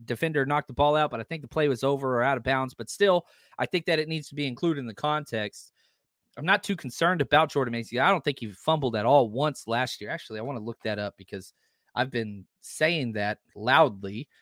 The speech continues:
out loud. <laughs> And if, if that is not the case, then I wanna correct that. So if we look at what Jordan Mason did last year, yeah, no fumbles, zero fumbles. Um,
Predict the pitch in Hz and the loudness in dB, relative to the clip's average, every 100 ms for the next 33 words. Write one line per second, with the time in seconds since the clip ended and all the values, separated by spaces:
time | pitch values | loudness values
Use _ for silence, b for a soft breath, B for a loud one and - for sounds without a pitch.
0 | _ - 127 113 104 135 110 104 - - | _ -4 0 0 2 2 2 0 -8 -4
1 | 120 151 - 170 - 139 131 117 b b | 0 0 2 2 6 4 4 -2 b b
2 | 123 120 120 113 - 113 - 143 151 113 | 0 2 0 -2 -6 -8 2 6 6 4
3 | 131 170 - 120 117 113 - 117 123 123 | 2 4 4 -2 -4 -4 -6 -4 0 0
4 | 123 104 - 120 - 101 92 - 131 123 | -2 -4 -2 -2 -2 -8 -6 -2 -2 0
5 | 147 208 220 170 147 139 170 160 147 151 | 0 4 6 6 6 4 2 2 2 0
6 | - 123 135 113 120 139 135 - 117 135 | -2 0 0 2 4 6 4 -4 -4 -2
7 | 120 107 104 _ _ _ _ _ _ _ | 0 -2 -8 _ _ _ _ _ _ _
8 | _ _ _ - 131 147 123 151 135 - | _ _ _ 0 6 6 6 4 4 2
9 | - - - 120 160 143 117 101 - - | -8 -14 -10 0 4 4 2 -6 -10 -20
10 | _ - 117 120 117 113 110 104 | _ -4 0 2 2 0 -2 -8